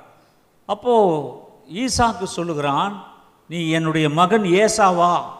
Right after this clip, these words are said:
என்று கேட்கும் பொழுது யாக்கோபு, "ஆம், நான் ஏசாதான்" என்று சொல்லுகிறான். அவன் பொய் சொல்லுகிறான். அப்பொழுது மறுபடியும் ஈசாக்கு, "நீ பக்கத்தில் வா, நான் உன்னை மோந்து பார்க்க வேண்டும்" என்று அவனை மோந்து பார்க்கும் பொழுது அந்த ஆட்டுத்தோலினுடைய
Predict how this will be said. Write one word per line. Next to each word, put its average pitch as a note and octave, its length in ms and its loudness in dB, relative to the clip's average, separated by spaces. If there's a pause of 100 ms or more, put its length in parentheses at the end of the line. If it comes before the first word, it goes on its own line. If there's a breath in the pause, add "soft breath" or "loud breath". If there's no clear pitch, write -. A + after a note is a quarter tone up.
(140)
என்று D3 300 -14
கேட்கும் D3+ 380 -10
பொழுது D3 240 -10
யாக்கோபு, D3+ 600 -2 (420)
"ஆம், F#3+ 300 0
நான் E3 300 0 (480)
ஏசாதான்" E3 720 2
என்று C3 160 -10
சொல்லுகிறான். B2 520 -8 (640 soft breath)
அவன் D3 280 0 (100)
பொய் G#3+ 240 4
சொல்லுகிறான். D#3+ 440 0
அப்பொழுது G3+ 460 -4
மறுபடியும் G3 680 0
ஈசாக்கு, F3 440 -2
"நீ D3 80 -8 (140)
பக்கத்தில் F#3+ 460 0
வா, E3 100 8 (760)
நான் E3 280 0
உன்னை D3+ 280 -6
மோந்து A3 400 0
பார்க்க F#3+ 320 2
வேண்டும்" D#3+ 320 -4
என்று E3 540 -4
அவனை C#3+ 320 -4
மோந்து F3+ 380 -2
பார்க்கும் D3+ 420 -2
பொழுது C3+ 260 0 (520)
அந்த D#3+ 280 -4 (300)
ஆட்டுத்தோலினுடைய G3 1000 -4